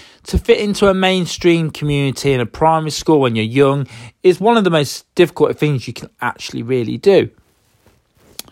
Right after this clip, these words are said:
I had an ancillary called Missus Wattrett, and she was absolutely incredible. Um, she looked after me really well. Uh, and I think during my time at primary school, really,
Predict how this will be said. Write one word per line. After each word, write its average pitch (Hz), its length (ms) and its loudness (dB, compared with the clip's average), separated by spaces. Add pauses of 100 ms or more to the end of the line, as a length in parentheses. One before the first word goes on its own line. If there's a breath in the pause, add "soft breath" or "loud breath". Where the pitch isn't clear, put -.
(380 loud breath)
I 147 100 2
had 156 100 2
an 151 60 0
ancillary 160 640 0
called 127 200 -4
Missus 117 280 -6
Wattrett, 139 720 0 (420 soft breath)
and 135 500 -2 (380)
she 214 320 -2
was 131 480 4 (260)
absolutely 147 540 0
incredible. 104 680 -4 (400 soft breath)
Um, 113 480 -2
she - 200 -4
looked 139 280 0
after 120 240 -6
me 117 80 -6
really 117 340 0
well. 113 460 0 (260 loud breath)
Uh, 123 200 -2
and 139 160 0
I 135 80 2
think 160 400 -2 (100)
during 165 400 4
my 139 160 -2
time 143 420 0
at 139 220 -2
primary 127 400 -4
school, 113 540 -4
really, 113 720 0